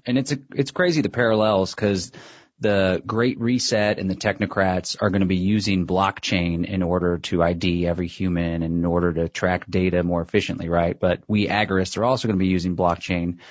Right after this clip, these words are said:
And I was doing some research on this concept of a circular economy.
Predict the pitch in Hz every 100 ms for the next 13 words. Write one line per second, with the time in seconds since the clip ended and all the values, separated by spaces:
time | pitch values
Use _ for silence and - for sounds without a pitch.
0 | - - _ - 98 95 101 113 104 101
1 | 113 107 107 87 101 95 92 - 98 101
2 | 101 - 85 87 - 113 - 113 107 95
3 | - 98 101 104 120 131